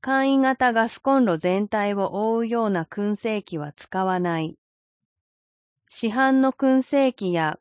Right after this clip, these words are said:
燻製用のチップを使用する際は、取扱説明書を熟読する。火をつけた後に着火剤を継ぎ足さない。詳しくは、東久留米消防署、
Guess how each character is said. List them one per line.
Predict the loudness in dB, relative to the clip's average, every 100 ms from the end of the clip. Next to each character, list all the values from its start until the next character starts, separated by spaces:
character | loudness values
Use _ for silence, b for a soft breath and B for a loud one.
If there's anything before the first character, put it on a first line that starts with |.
| -6
燻 | -2 -2
製 | -2 -2 0
用 | 0 0 2
の | 0
チ | -2 -6
ッ | -10 -8
プ | -6
を | -4
使 | -6 -6
用 | -4 -4
す | -4 -6
る | -6
際 | -6 -4 -2 -2
は、 | -4 -6 -12 _ _ _ -8
取 | -4 0
扱 | 0 -2 -2 0 0
説 | 0 -4 -2
明 | 0 0
書 | -2 -2 -2
を | -2
熟 | -4 -6
読 | -6 -6 -8
す | -10 -6
る。 | -6 -8 _ _ _ _ _ _ _ _ _ _ _ _ _ _
火 | -4 0
を | 0
つ | 0 -4
け | -4
た | 0 0 0
後 | -2 -2
に | -2 -6
着 | -8 -8 -2
火 | -2
剤 | 2 2 0
を | -2
継 | -4 -4
ぎ | -4 -2
足 | -4
さ | -2 -2
な | -2 -6
い。 | -10 _ _ _ _ _ _ _ _ _ _ _ _ _ -10
詳 | -4 -2 -2
し | -6
く | -6 -4
は、 | -2 -4 -8 _ _
東 | -4 0 0 -2 -4
久 | -4
留 | 0
米 | 0 0
消 | -2 0 0
防 | -2 -4
署、 | -4 -4 -2 -4